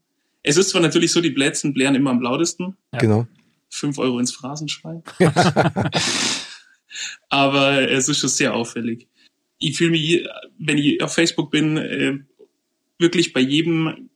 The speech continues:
Speaker 1: zweiten Kommentar bemüßigt, drauf zu antworten, ob er's nicht nochmal schreiben möchte.
Speaker 3: Ja, aber die Frage ist, liegt es dann an dem, dass er blöd ist, oder liegt es an dem, dass er vielleicht, und das merke ich ja an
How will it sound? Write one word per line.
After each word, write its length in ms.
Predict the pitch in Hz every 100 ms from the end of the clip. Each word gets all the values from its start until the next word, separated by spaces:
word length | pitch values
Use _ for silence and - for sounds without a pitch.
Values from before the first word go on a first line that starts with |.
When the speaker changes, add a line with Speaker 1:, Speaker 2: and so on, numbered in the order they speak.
| -
Speaker 1:
zweiten 320 | 147 147 160
Kommentar 400 | 139 135 131 135
bemüßigt, 580 | 135 139 156 156 143 -
drauf 240 | - 131
zu 140 | - 123
antworten, 580 | 127 147 135 139 139 131
ob 180 | 131
er's 140 | 139 135
nicht 180 | 135 127
nochmal 240 | 135 127
schreiben 300 | 123 123 120
möchte. 260 | 120 117 - _ _ _ -
Speaker 3:
Ja, 160 | 113 143
aber 100 | 180
die 100 | 175
Frage 320 | 175 233 180
ist, 100 | 127
liegt 220 | 190 -
es 160 | 196 -
dann 300 | 170 165 180
an 200 | - 143
dem, 240 | 135 151 160
dass 240 | 151 135
er 100 | 127
blöd 520 | 104 - 120 123 196
ist, 360 | 240 208 214 - -
oder 240 | 156 165
liegt 280 | 160 170 -
es 180 | 160 -
an 160 | 147
dem, 220 | 127 143 147
dass 180 | 147
er 80 | 139
vielleicht, 420 | 123 123 123 117 _ -
und 260 | 143 139
das 160 | 143 131
merke 280 | 147 143 156
ich 40 |
ja 120 | 139 -
an 440 | 123 120 117 107